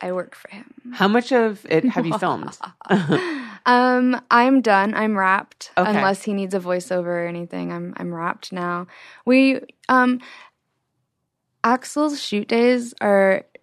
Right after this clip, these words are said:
Speaker 1: notoriously long.
Speaker 2: Oh, yeah. He's
Speaker 1: Um,
Speaker 2: famous for that.
Speaker 1: you know, you, like, show up at eight in the morning and you're l-, you're literally done having sex at four A M.
Speaker 2: Yeah.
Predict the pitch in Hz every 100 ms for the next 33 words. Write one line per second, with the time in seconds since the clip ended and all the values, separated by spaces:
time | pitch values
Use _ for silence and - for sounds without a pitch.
0 | - - 196 185 185 185 180 185 - 196
1 | 190 190 175 170 165 165 180 214 262 277
2 | - 76 - - - _ - 180 175 175
3 | 175 175 175 - - - - 247 240 233
4 | 226 208 - 214 202 202 208 196 202 190
5 | 180 180 190 185 - 185 185 185 180 180
6 | 180 - 196 185 180 190 180 180 175 175
7 | 170 180 170 170 175 175 165 160 - -
8 | 185 180 180 180 175 185 214 170 147